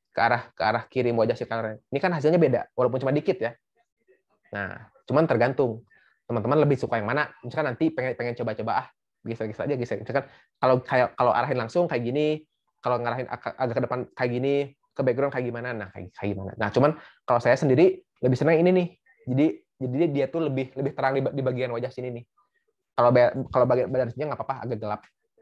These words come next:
gitu. Yang penting, yang penting daerah wajah sininya nih agak lebih, lebih, lebih, lebih highlight gitu, lebih enak kalau menurut saya. Ini arah ya. Nah, yang kelima, power. Nah, mau pakai power segimana?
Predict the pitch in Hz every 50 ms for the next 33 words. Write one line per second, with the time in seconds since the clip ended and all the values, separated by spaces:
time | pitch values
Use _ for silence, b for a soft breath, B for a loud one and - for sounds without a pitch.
0 | _ _ _ - - - _ _ - - 123 - - _ _ - - 117 107 101
1 | 104 101 - 135 135 131 127 - _ - - 113 107 104 107 139 143 131 117 110
2 | 113 120 117 120 117 120 123 117 - - 120 123 131 143 147 151 _ _ _ _
3 | _ _ _ - - 143 127 - - 131 131 127 123 - - - 131 127 123 123
4 | - 123 120 113 127 - - 113 120 123 117 117 117 113 110 120 117 - 107 101
5 | - 107 113 - - 104 107 104 - 98 98 - _ _ _ - - 101 101 107
6 | 98 107 - - - - - - b b b b _ _ _ _ _ _ _ _
7 | _ _ _ _ _ _ _ - b b b b b b b b _ _ - -
8 | - - 131 143 131 123 120 120 117 107 90 90 92 92 104 127 - _ _ _
9 | _ - - - - - - 98 98 95 98 101 95 110 107 107 - 113 110 107
10 | 110 139 180 - - - _ - _ _ _ _ _ - 143 156 165 160 139 120
11 | 110 98 - - - - - _ _ _ - - _ _ _ _ _ _ _ _
12 | - 120 123 120 113 104 95 - b b b b b b 127 139 127 123 - 147
13 | 131 - 127 135 131 123 127 151 131 160 170 165 143